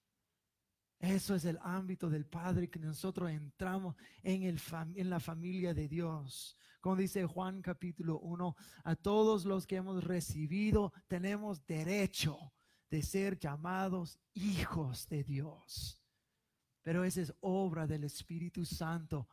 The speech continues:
bautizándonos en el Padre. Hemos llegado a ser parte de la familia de Dios. Número dos, el Padre nos bautiza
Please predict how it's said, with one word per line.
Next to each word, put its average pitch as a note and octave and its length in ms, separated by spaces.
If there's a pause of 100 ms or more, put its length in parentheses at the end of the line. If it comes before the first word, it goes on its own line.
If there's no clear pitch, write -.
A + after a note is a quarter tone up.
(140)
bautizándonos D#3 1040
en F3 340
el D#3 200
Padre. D3 560 (280)
Hemos E3 240
llegado D#3+ 440
a D3+ 60
ser C#3 240
parte D#3 440
de C#3+ 80
la C3+ 140
familia C3+ 500
de B2 100
Dios. B2+ 540 (1700)
Número A#3 320
dos, F#3+ 640 (520)
el G#3+ 240
Padre A#3+ 720 (540)
nos G3+ 280
bautiza F#3+ 1040